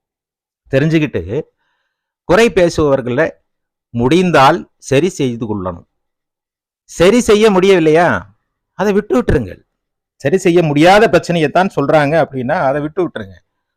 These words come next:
உடல் பருமனை குறைக்க முடியுமா? கட்டாயமாக முடியும், இல்லையா? நிறைய வழிகள் இருக்கிறது. காலையில எந்திரிச்சு ஒரு அரை மணி நேரம் நடந்தால் போதும், தினமும் நடந்தாலே போதும்.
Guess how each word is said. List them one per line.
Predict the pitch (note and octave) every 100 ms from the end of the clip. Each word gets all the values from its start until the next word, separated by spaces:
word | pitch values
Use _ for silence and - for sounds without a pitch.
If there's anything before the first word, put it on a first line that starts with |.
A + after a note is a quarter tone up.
| _ -
உடல் | C#3 F#3
பருமனை | E3+ E3 D3+ D3+
குறைக்க | C3+ C#3 D3
முடியுமா? | B2 A2+ G#2 F2 - _ _ -
கட்டாயமாக | A2 A#2+ A2+ A2+ B2
முடியும், | A2 F#2+ F#2+ _ _ _
இல்லையா? | D#3+ C#3 G2+ _ _ _ _
நிறைய | C3 D#3+ A3+
வழிகள் | G3+ F#3 F#3+ F3
இருக்கிறது. | C3 A2 F2 - _ _ _ _ _ _ _ _ _ _ _ _ _ _ _
காலையில | C3 C#3 C3 B2
எந்திரிச்சு | A#2 C3 - A#2+ F#2+ - _ _
ஒரு | C3+ C3
அரை | C3
மணி | D3 B2
நேரம் | A#2+ C3+ D3
நடந்தால் | G#2+ A2 A#2+ B2+ B2+
போதும், | G#2+ G#2+ - G#2+
தினமும் | C3 C3+ F#3 F3
நடந்தாலே | B2+ B2+ C3 C3
போதும். | D3 A2+ A2 -